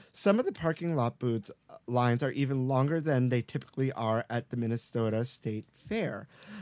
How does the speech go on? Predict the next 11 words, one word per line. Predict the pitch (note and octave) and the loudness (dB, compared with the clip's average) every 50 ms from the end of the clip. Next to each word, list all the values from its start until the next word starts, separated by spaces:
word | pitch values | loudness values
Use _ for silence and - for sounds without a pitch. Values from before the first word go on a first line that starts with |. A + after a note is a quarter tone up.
| - - | -2 2
Other | E3 F3+ G#3+ A#3 | 4 6 6 6
state | A3 - - F#3+ F#3 F3 | 4 4 4 4 4 4
fairs | - F3 D3+ D#3 C#3+ D#3 | 4 6 6 6 6 4
in | C#3+ C#3 | 2 4
the | C3+ | 4
Midwest, | D3 D3 C3 C3+ C3 C3 C3 - C3 | 4 4 4 6 4 4 4 2 0
including | A#2+ A2 B2 A#2+ A2+ A2 | -2 0 0 0 0 0
Wisconsin, | G#2+ G#2+ - - F#3+ G3+ G#3+ G3+ - D#3+ | -2 -4 -4 -2 0 0 0 0 0 2
Iowa, | D#3 F#3 F#3 D3+ C3 B2+ A#2+ A#2 - - | 2 4 4 4 4 4 2 2 0 -2
Indiana, | - F#3+ G#3 G3 G3 F#3+ F#3 E3 C#3 B2+ B2+ - - | -2 -2 0 0 0 2 2 4 2 2 2 2 4
Illinois, | A#3+ C4 B3 A3+ G3 F#3 D#3+ D3+ C#3 C3 B2 | 6 6 8 8 8 8 8 8 8 8 6